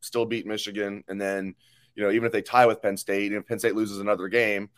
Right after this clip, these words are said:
then Penn State would be the Big Ten champ for the East, or would be the East champ, which is really the Big Ten champ.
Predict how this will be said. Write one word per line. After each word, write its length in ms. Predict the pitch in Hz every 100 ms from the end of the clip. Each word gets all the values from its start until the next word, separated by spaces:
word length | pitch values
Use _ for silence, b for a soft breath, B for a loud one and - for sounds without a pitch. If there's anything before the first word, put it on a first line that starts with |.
| _ _ -
then 120 | 107
Penn 140 | 127
State 240 | 113 123 104
would 100 | 98
be 120 | 98
the 60 | 95
Big 180 | 101
Ten 160 | 87 92
champ 260 | - 107 131 -
for 60 | 139
the 80 | 135
East, 200 | 143 117
or 120 | 143
would 160 | 180
be 80 | 175
the 160 | 160 -
East 260 | 196 196 -
champ, 220 | 135 127
which 140 | 127
is 100 | 110
really 160 | 151 135
the 80 | 113
Big 220 | 107 98
Ten 160 | 95
champ. 280 | 90 120 95